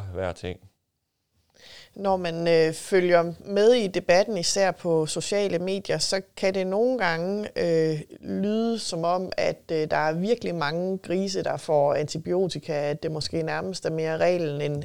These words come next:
Speaker 2: end undtagelsen. Hvor mange får egentlig, øh, antibiotika sådan i løbet af sin griselevetid?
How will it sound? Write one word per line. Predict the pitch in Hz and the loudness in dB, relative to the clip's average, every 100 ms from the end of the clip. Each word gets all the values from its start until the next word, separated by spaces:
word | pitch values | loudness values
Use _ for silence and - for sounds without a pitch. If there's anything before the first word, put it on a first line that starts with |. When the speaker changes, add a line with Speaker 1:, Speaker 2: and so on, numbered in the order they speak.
| - | -4
Speaker 2:
end | 170 160 | -4 -2
undtagelsen. | 175 214 208 160 143 147 - 139 143 _ _ _ _ _ _ _ _ _ | -2 -2 -2 0 0 -2 -4 -6 -8 _ _ _ _ _ _ _ _ _
Hvor | - 175 180 | -20 -2 0
mange | 175 151 196 269 | 2 0 0 -4
får | 262 - 311 302 - | -4 2 2 2 -2
egentlig, | 202 175 143 131 147 - | -2 0 -2 -4 -8 -4
øh, | 175 156 | 0 0
antibiotika | 156 156 170 180 185 160 - 156 | -2 -4 -2 0 0 -2 -4 -4
sådan | 180 170 | -2 -2
i | 156 | 0
løbet | 160 165 170 | 0 0 0
af | 139 147 | 0 -2
sin | - 151 135 - _ _ - | -2 -2 -2 -6 _ _ -2
griselevetid? | 202 196 160 156 147 - 156 | 0 2 0 0 0 -2 -4